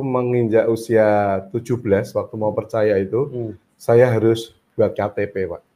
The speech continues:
Speaker 2: Hmm.
Speaker 1: Nah, waktu membuat K T P ini, sa-, waktu itu kan K T P lama ada fotonya, Pak. Kita suruh foto,
Speaker 2: Iya,
Speaker 1: yang
Speaker 2: iya.
Speaker 1: waktu saya tahun delapan puluhan itu ya, Pak, delapan puluh enam itu, ditempel. Dan itu diketik, Pak.
Speaker 2: Hmm.
Speaker 1: Nah,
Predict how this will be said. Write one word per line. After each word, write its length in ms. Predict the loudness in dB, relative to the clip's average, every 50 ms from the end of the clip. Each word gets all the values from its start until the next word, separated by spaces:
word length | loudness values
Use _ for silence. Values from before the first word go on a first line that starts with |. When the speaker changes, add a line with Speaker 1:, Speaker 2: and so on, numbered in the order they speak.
| _ _ -6
Speaker 2:
Hmm. 480 | -4 -2 -2 -2 -2 -2 -4 -4 -2
Speaker 1:
Nah, 160 | -2 -2 -4 -4 -8 _ _ _ _ _ _ _ _ _ _ _ _ _
waktu 280 | 2 2 2 2 2 2
membuat 320 | 2 4 6 6 6 6 4
K 80 | 2 2 2 2
T 80 | 2 2
P 320 | 2 2 2 2 2 2
ini, 400 | 0 0 2 2 0 0 -2 -6 -10 -16 -20 _ _ _ _ _
sa-, 160 | -6 -2 2 2
waktu 320 | 2 2 2 0 0 0
itu 80 | 0 0
kan 160 | 0 -2 -2
K 80 | -2 -2 0
T 80 | 0 0
P 160 | 2 4 4
lama 320 | 4 2 2 0 -2 0
ada 160 | 2 2 2
fotonya, 480 | 4 2 2 4 4 2 2 2 2 0
Pak. 160 | 0 -4 -6
Kita 240 | -6 -4 -4 -4 -2
suruh 240 | 0 0 -2 0 0
foto, 640 | 0 0 0 2 4 6 8 10 10 10 10 10 10
Speaker 2:
Iya, 320 | 8 8 6 4 -2 -8 -12 -18 _
Speaker 1:
yang 160 | -8 -6 -2
Speaker 2:
iya. 80 | 0 0 0 0
Speaker 1:
waktu 120 | -2 -4 -4
saya 300 | -2 0 0 2 2 0 0 -2 -4
tahun 240 | -4 0 0 2 2
delapan 300 | 2 2 0 0 -2 -6 -4
puluhan 460 | -4 -4 -4 -4 -4 -4 -4 -4 -6 -8 -10
itu 160 | -10 -6 -4
ya, 160 | -2 -2 -2
Pak, 80 | -4 -6
delapan 240 | -8 -10 -10 -10 -14 -16
puluh 80 | -18 -20
enam 160 | -20 -20 -20
itu, 180 | -18 -12 -10 -10 -10 -10 _ _ _ _ _ _ _
ditempel. 400 | -4 -2 -2 -2 -2 -6 -10 -12 -16 _ _ _ _ _
Dan 120 | 4 6 8
itu 120 | 8 8 6 6 4
diketik, 300 | 0 0 2 4 2 2 2
Pak. 160 | -4 -14 -16 _ _ -8
Speaker 2:
Hmm. 120 | -6 -4 -2
Speaker 1:
Nah, 120 | -2 -2